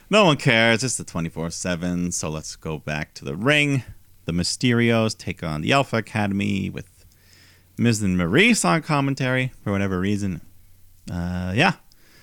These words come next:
match itself ended up being pretty good. And, uh, Miz tries to interfere, so Ray takes him out. Dominic jumps at Gable with a crossbody, but Gable catches him and rolls through into a pin.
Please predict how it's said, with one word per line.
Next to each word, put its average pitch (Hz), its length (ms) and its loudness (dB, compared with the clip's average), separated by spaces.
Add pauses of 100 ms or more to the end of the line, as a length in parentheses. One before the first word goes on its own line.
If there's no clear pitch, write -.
(320)
match 131 320 0
itself 143 420 2
ended 101 220 -2
up 92 100 -4
being 87 220 -2
pretty 90 240 -4
good. 135 340 2
And, 87 120 -6 (680)
uh, 80 280 -2
Miz 107 280 -2
tries 104 280 -4
to - 100 -8
interfere, 127 640 0
so 95 180 -6
Ray 110 320 0
takes - 440 -2
him 120 180 2
out. 120 300 2 (680)
Dominic 113 500 2
jumps 123 280 -2
at 107 180 2
Gable 131 320 2
with 120 120 0
a - 60 -6
crossbody, 156 760 2 (180)
but 90 140 -6
Gable 117 320 0
catches - 440 -2
him 98 200 0
and 87 140 -2
rolls 165 260 2
through 95 380 0 (580)
into 110 240 2
a 78 60 0
pin. 98 460 0